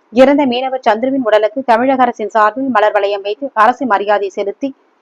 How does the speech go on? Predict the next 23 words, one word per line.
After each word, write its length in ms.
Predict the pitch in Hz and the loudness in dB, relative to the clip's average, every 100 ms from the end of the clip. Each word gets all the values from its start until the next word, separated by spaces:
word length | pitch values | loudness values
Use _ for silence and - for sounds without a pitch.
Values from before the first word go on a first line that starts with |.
| _ _ | _ _
அவரது 340 | 233 247 285 285 | 4 4 2 0
குடும்பத்தினருக்கு 720 | 233 240 240 233 226 233 254 254 214 | 0 2 2 2 0 0 0 0 4
ஆறுதல் 340 | 226 254 269 214 | 4 2 -2 0
கோரினர். 420 | 196 196 190 165 _ _ _ _ _ _ _ _ _ _ _ | 0 0 -2 -4 _ _ _ _ _ _ _ _ _ _ _
அப்போது 380 | 226 240 285 294 285 | 4 6 4 2 2
சப் 220 | 233 - | 2 2
கலெக்டரை 420 | 254 - 262 269 233 | 0 2 2 2 4
பார்த்து 260 | 214 214 269 | 2 2 -2
அவரது 360 | 240 226 240 247 247 | 2 4 4 2 2
தாய் 320 | 214 233 - | 2 2 2
கதறி 280 | 220 247 262 | 2 2 0
அழுத 240 | 220 202 196 | 0 0 0
காட்சி 320 | 208 208 262 | 0 -2 -2
காண்போரை 480 | 262 214 214 240 247 | 2 2 2 0 -4
கண்கலங்க 500 | 240 208 226 247 240 | 0 -2 0 -2 -2
வைத்தது. 400 | 196 196 196 180 165 _ _ _ _ | -2 0 0 -2 -4 _ _ _ _
அப்போது 380 | 220 226 240 247 247 | 4 4 4 0 2
வறுமையில் 480 | 214 233 254 269 220 | 2 2 -2 0 4
வாடிவரும் 420 | 208 233 262 254 | 4 2 -6 2
தங்களுக்கு 480 | 214 202 208 208 269 | 2 4 0 0 -2
தொகுப்பு 360 | 233 226 262 277 | 0 0 0 -2
வீடு 220 | 220 220 233 | 2 2 2
வழங்க 280 | 208 226 | 2 0